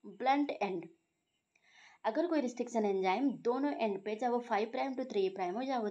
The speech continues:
थ्री प्राइम to फ़ाइव प्राइम हो, दोनों एंड्स पे सेम लोकेशन पे कट करे तब वो क्या प्रोड्यूस करेगा, ब्लंट एंड प्रोड्यूस करेगा, ठीक। So you have to remember, बराबर बराबर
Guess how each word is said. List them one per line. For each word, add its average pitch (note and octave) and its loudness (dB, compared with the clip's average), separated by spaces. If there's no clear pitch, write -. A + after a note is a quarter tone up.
थ्री D4 -2
प्राइम G#3+ -2
to G3+ -6
फ़ाइव F3+ -6
प्राइम F3+ -8
हो, C#4 -4
दोनों C#4 4
एंड्स G#3 0
पे D#4 -4
सेम D#4 4
लोकेशन A#3 2
पे A3 -4
कट G#3 -4
करे A3 -4
तब C#4+ 0
वो A#3+ 4
क्या F#3+ -4
प्रोड्यूस F#3+ -4
करेगा, G#3 -2
ब्लंट C4+ 2
एंड G3+ -2
प्रोड्यूस F#3+ -6
करेगा, F3 -8
ठीक। F4+ -4
So G#3+ 0
you G3+ -2
have G3+ 2
to D4 2
remember, G3 2
बराबर A3 8
बराबर C4+ 8